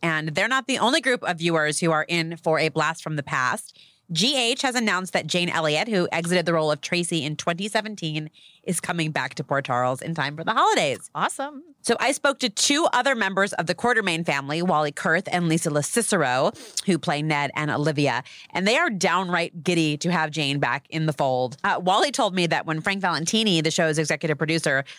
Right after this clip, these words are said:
Speaker 1: like, took him aside and kind of whispered in his ear that, uh, Jane was coming back, he was shocked to the point of, like, not entirely believing it. Um, he texted her himself to confirm it,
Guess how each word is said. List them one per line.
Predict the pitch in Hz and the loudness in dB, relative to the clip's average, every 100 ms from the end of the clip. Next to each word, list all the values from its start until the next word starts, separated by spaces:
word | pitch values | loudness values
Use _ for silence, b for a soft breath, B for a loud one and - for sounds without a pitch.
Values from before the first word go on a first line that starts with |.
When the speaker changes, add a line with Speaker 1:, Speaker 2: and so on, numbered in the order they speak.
| B | B
Speaker 1:
like, | - | -8
took | - 220 | -2 0
him | 226 | 0
aside | 170 165 156 160 | 0 0 0 -2
and | 151 | -4
kind | 156 | -6
of | 139 | -4
whispered | 165 160 170 160 | -2 -2 -2 -2
in | |
his | 156 151 | -2 -2
ear | 165 170 151 143 B B - | -2 0 2 0 B B -4
that, | 180 170 | -2 0
uh, | - 151 147 | 0 0 0
Jane | 147 180 | 0 0
was | 185 170 | 0 0
coming | 165 151 | 0 2
back, | 139 143 - B B | 2 -2 -6 B B
he | 185 247 | -2 2
was | 294 | 2
shocked | - 226 196 - | 2 2 0 0
to | |
the | 202 | -2
point | 196 185 170 | 0 0 0
of, | - 160 | 0 0
like, | 151 _ | -2 _
not | 165 165 175 - _ - | -4 0 0 0 _ -2
entirely | 190 180 156 143 | 2 2 2 -2
believing | 135 147 151 113 | 0 0 0 -2
it. | 85 - - B B B | -4 -8 -12 B B B
Um, | 226 220 185 165 165 - | 0 2 0 -6 -10 0
he | 208 185 | 4 4
texted | 214 190 - 233 | 2 -2 0 0
her | 240 254 277 _ _ - | 2 0 -4 _ _ 0
himself | 220 247 311 247 240 | 2 2 2 2 2
to | - | -2
confirm | 240 208 196 - 214 196 | -4 -2 -2 2 2 2
it, | 240 | 0